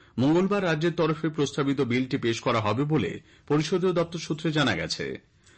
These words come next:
আলোচনায় অংশ নেবেন মুখ্যমন্ত্রীও। বিলের খসড়া তৈরির দায়িত্ব দেওয়া হয়েছে মুখ্য সচিব ভগবতী প্রসাদ গোপালিকা, স্বরাষ্ট্র সচিব নন্দিনী চক্রবর্তী,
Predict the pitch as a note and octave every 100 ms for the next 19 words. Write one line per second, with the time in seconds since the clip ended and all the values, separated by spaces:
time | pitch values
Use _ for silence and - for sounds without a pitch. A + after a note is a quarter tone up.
0 | - B2 F3 G3 G3 F#3 E3+ D#3+ E3+ E3
1 | E3 D3+ D3+ F3 D#3+ - F#2 D#2 - _
2 | - - - A#2+ D#3+ E3 E3 D3+ - F#3+
3 | F#3+ F#3 F#3+ D3 C#3 E3 D#3 D3 C#3 A#2+
4 | C#3+ C#3 C#3+ - - C3+ - F#3 - E3+
5 | F3+ C#3+ D3 C#3+ D3 C3 C3+ C3 A2 A#2+
6 | C3+ C#3+ - - A2 - - - - C#3
7 | D3 F3 E3 E3 F#3 C#3+ C3 C3 B2+ A#2+
8 | A2+ C#3+ C3+ B2+ C#3+ D3+